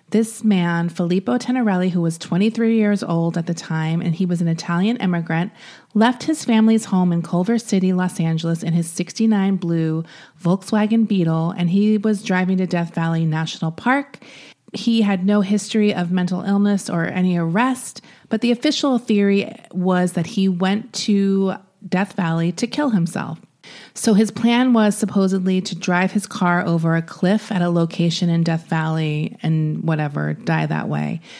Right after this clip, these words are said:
Um, when he went there to attempt to do this, his vehicle got wedged between some boulders,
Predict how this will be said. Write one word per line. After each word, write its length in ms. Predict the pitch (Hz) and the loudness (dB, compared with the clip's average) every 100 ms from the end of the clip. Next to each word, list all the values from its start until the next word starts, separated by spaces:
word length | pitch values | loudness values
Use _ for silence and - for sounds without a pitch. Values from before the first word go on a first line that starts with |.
| - - - _ - | -20 -20 -20 _ -2
Um, 500 | 180 175 185 185 190 | 0 2 2 2 2
when 160 | 202 202 | 2 2
he 240 | 190 208 | 2 2
went 320 | 185 196 214 | 2 2 2
there 240 | 214 214 214 | 2 2 2
to 220 | - 185 | 0 -2
attempt 400 | 165 - 190 208 | -2 0 0 2
to 100 | 233 | 0
do 220 | 202 185 | 2 2
this, 300 | 175 190 - | 0 -2 -2
his 180 | 190 180 | -2 0
vehicle 440 | 190 220 226 226 | 2 0 0 0
got 300 | 214 196 190 | 0 -2 0
wedged 580 | 165 170 175 - - - | 0 0 -2 -4 -12 -6
between 420 | 180 - - 175 170 | -6 -4 -2 0 0
some 260 | 170 160 | 0 0
boulders, 680 | 160 165 175 196 226 240 | 0 0 2 2 2 0